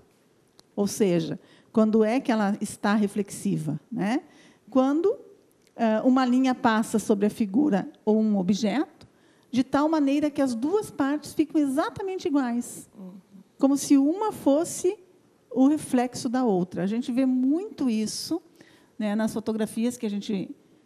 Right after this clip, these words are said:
Speaker 1: quem gosta de fotografia também, né, de, de fazer aquela foto espelhada,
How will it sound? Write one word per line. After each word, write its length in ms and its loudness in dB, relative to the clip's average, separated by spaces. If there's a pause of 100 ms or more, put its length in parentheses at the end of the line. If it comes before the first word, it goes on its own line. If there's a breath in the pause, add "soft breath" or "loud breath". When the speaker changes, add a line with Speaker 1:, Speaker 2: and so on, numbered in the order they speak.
Speaker 1:
quem 140 0
gosta 240 2
de 100 -2
fotografia 600 0
também, 480 0
né, 180 0
de, 160 0
de 320 0
fazer 200 -2
aquela 260 -2
foto 300 -4
espelhada, 680 -2